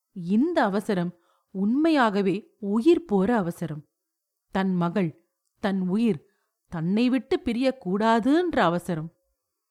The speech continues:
மணி பத்து இருபது. ஒரே டிராஃபிக். வண்டிகள் எல்லாம் ஊர்ந்து போயிட்டு இருந்துச்சு. வண்டிகள் வேகமா நகராதா,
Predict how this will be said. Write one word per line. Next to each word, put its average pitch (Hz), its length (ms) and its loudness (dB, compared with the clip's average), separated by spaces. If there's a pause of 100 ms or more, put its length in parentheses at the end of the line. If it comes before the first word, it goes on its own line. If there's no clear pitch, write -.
(640)
மணி 220 640 -2
பத்து 202 320 -6
இருபது. 170 480 -4 (360)
ஒரே 185 340 -2
டிராஃபிக். 190 520 -6 (280)
வண்டிகள் 254 520 -2
எல்லாம் 202 400 -2
ஊர்ந்து 277 360 -2
போயிட்டு 175 300 -6
இருந்துச்சு. 160 440 -12 (1700)
வண்டிகள் 202 580 -2
வேகமா 190 540 -2
நகராதா, 214 720 -2